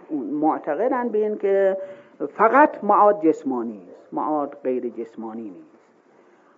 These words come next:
حکما و فلاسفه می‌گویند نه،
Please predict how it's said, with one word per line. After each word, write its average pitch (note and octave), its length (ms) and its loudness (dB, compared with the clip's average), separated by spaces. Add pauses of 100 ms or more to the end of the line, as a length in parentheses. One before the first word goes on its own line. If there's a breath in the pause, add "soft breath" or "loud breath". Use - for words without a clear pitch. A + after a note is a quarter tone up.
(180)
حکما D#4 680 6
و C#4+ 80 4
فلاسفه C4 800 0
می‌گویند B3+ 680 -2
نه، A3 160 -2